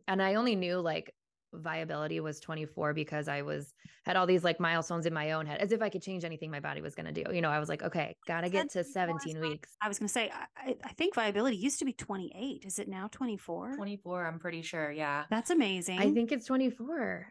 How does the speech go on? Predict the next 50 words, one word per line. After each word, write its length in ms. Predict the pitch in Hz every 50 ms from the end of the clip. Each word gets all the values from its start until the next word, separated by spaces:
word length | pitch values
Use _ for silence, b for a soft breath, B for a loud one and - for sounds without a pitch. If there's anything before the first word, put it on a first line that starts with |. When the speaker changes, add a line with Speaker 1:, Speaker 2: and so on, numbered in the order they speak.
| - _ _ -
Speaker 1:
Yeah. 240 | 226 262 285 285
Well, 140 | 226 196 214
and 140 | 196 202 202
even 220 | 226 240 220 208
then 220 | 196 202 226 247 247
there's, 180 | 208 196 180
like, 160 | 196 190 180 - _ _ _ _ _ _
babies 400 | - 180 180 185 190 196 185 180
being 240 | 196 185 180 175 165
born 240 | 165 170 175 180 185
at, 140 | 175 175
like, 180 | - 175 170 175
twenty-three 720 | - - - 175 175 175 165 - - 185 185 185 180 175
and 260 | 170 160 160 160 156
something, 540 | - - - 165 165 160 - - 156 156 156
like, 140 | 156 156 151
depending 360 | 175 165 - 165 165 165 160
on 160 | 156 151 156
what 220 | 156 160 156 147 156
level 240 | 160 160 160 156
nicu 320 | 156 160 160 160 - - 156
you're 180 | 151 160 156
at. 400 | 156 - 151 151 147 143 147 - - _
Um, 480 | - 156 156 151 147 147 147 147 143 139 b b b b b b b b b _ _ _ _ _ _ _ _
which 200 | - 190 170 180
we 140 | 190 208 214
were 420 | 226 226 214 196 190 196 - - _ _ _ _ -
really 500 | 208 185 208 196 170 165 165 170 170 - -
grateful 400 | - 180 165 - - 170 170 170
that 200 | 165 156 156 -
our 160 | - 156 156
hospital 400 | 151 160 165 156 - - 170 160 156
is 120 | 151 151
a, 260 | 156 - - - -
it 40 | 160
was 100 | 151 151
a 40 | 170
level 280 | 160 151 151 160 156 - - -
three 160 | - 170 156
nicu, 360 | 151 151 151 143 - 151 147 147
which 180 | 151 - -
is 140 | 160 156 160
really 200 | 165 156 151 147
good. 300 | 156 160 151 147 147 151
Um, 600 | 156 - - 156 156 151 147 143 143 143 147 156 - _ -
but 160 | 175 170 170
yeah, 200 | 160 156 151 151
so 200 | 151 - 165 160
we, 140 | 156 151 156
I 260 | 156 156 151 151 170